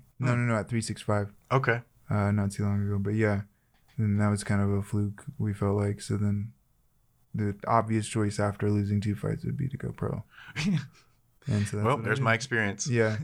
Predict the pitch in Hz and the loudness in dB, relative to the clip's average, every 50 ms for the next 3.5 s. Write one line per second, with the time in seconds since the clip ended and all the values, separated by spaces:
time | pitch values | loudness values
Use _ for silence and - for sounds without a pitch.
0 | 151 127 120 117 117 120 117 117 117 117 117 117 117 117 113 - - - 113 113 | -6 -4 0 0 2 2 2 2 2 2 2 0 0 -2 -4 -6 -6 -4 0 2
1 | 113 117 117 117 113 113 - 104 101 101 - - - 123 113 113 117 113 - - | 2 2 2 2 0 0 0 -2 -2 -2 -2 -4 -4 -2 0 0 0 0 -4 -8
2 | - - - - - - - - - 104 107 107 107 107 107 113 107 107 113 113 | -14 -16 -16 -16 -16 -14 -10 -4 -2 0 0 0 0 -2 0 -2 0 0 0 0
3 | 113 110 113 107 110 107 107 101 98 | 0 0 0 0 2 2 0 0 -4